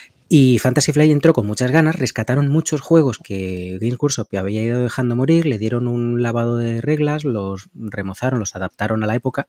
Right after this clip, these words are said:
que estamos hablando de los primeros dos mil. O sea, no, no estamos hablando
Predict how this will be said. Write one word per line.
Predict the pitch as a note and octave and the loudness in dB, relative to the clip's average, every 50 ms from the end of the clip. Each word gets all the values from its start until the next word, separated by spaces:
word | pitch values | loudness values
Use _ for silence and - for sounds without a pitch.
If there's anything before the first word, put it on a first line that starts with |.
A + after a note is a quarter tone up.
| _ - | _ -8
que | - G2+ | -8 -8
estamos | - - - G2 A2+ A2 - | -8 -8 -8 -8 -8 -6 -6
hablando | B2 A#2+ A#2+ B2 C3 C#3 D#3 | -4 -4 -2 -2 -2 -2 -2
de | D#3+ | -2
los | C3+ A2+ - | -2 -4 -6
primeros | - - F#2+ F#2+ G#2+ B2 | -8 -10 -10 -6 -6 -4
dos | C3 C3 - F#2 | -4 -4 -6 -4
mil. | G2+ C#3+ E3 C3+ - _ _ _ _ _ | -2 -2 -2 -2 -4 _ _ _ _ _
O | - | -20
sea, | - - F#2 F2+ - G#2 G2+ | -14 -12 -12 -12 -12 -14 -14
no, | E2+ F#2 F#2 - | -14 -14 -14 -12
no | - G2 F#2+ G2 | -12 -12 -12 -12
estamos | - - - A2 A2 G#2 - - | -12 -10 -8 -8 -8 -8 -8 -10
hablando | G2 F#2+ F#2+ F#2+ F#2+ F#2+ F#2+ F#2 G2+ - | -8 -8 -8 -6 -6 -6 -6 -8 -10 -12